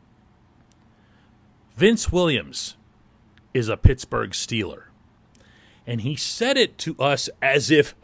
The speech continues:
we <laughs> were, like, the guys in the locker room that he was trying to motivate. You know what I'm talking about? And it was a really powerful moment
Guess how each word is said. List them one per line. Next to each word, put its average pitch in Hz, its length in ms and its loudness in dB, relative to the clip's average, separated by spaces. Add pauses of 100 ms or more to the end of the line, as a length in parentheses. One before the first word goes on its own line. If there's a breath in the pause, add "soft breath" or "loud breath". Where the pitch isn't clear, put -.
(120)
we 165 460 8
<laughs> - 40 4
were, 233 220 6 (160)
like, 196 500 6 (100)
the 156 240 0
guys 214 600 2
in 196 140 -2
the 180 100 4
locker 185 500 4
room 165 240 2
that 165 100 2
he 185 100 -2
was 180 120 0
trying 180 380 2
to 165 60 2
motivate. 151 640 4 (240 loud breath)
You 175 100 2
know 220 120 8
what 226 80 10
I'm 214 100 4
talking 214 320 6
about? 226 360 4 (1300 soft breath)
And 170 140 4
it 196 60 2
was 170 140 6
a 156 60 8
really 208 520 2 (260)
powerful 240 600 4
moment 208 540 0